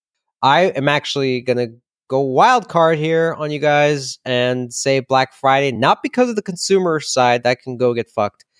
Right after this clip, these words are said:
but more it's a ramp up towards Christmas. And I feel like New Year's Day is a ramp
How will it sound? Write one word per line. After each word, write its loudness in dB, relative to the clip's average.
but 2
more 4
it's -2
a 2
ramp 2
up 0
towards 2
Christmas. -2
And 2
I 2
feel 0
like 2
New -2
Year's 0
Day 2
is 0
a -2
ramp -2